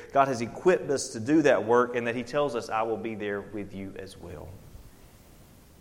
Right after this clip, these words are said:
And so we need to be reminded, church, who sent us, none other than God himself. We see it there in verse eighteen. Jesus knows the crucifixion is looming.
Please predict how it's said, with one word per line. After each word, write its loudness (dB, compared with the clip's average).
And -8
so 2
we 2
need 0
to 0
be 2
reminded, 2
church, -2
who -2
sent -2
us, 0
none -4
other 0
than -6
God 2
himself. -6
We -6
see -4
it -6
there -4
in -8
verse -6
eighteen. -10
Jesus -2
knows 2
the -12
crucifixion -6
is -6
looming. -6